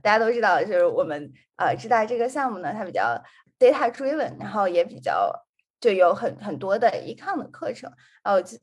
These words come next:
我自己就是也是修了蛮多 econ 的课程，包括我应该是修了六门的 econ P H D的课。当时就觉得，哎，做 econ research 也很有意思，所以呢，其实当时对于，呃，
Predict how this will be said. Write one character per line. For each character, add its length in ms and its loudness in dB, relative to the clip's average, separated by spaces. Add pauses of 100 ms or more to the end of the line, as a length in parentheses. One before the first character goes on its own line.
我 140 -4
自 160 -12
己 180 -14
就 180 -12
是 160 -12
也 160 -10
是 160 -12
修 220 -2
了 100 0
蛮 240 -10
多 280 -2
econ 260 -6
的 80 -8
课 240 -8
程， 340 -16
包 200 0
括 360 -4 (140)
我 160 -8
应 80 -10
该 140 -4
是 120 -12
修 240 -6
了 140 0
六 320 -2
门 300 -8
的 280 -2 (180)
econ 360 -6
P 200 -10
H 180 -12
D 160 -12
的 120 -6
课。 320 -14
当 160 2
时 140 -4
就 160 -2
觉 180 -2
得， 360 -2
哎， 280 -2 (140)
做 220 2
econ 340 -4
research 480 -2
也 160 -2
很 180 -8
有 160 0
意 220 -6
思， 320 -12
所 140 4
以 100 0
呢， 300 0 (240)
其 100 -14
实 100 -6
当 160 -2
时 300 -6 (300)
对 160 4
于， 300 -4
呃， 280 -4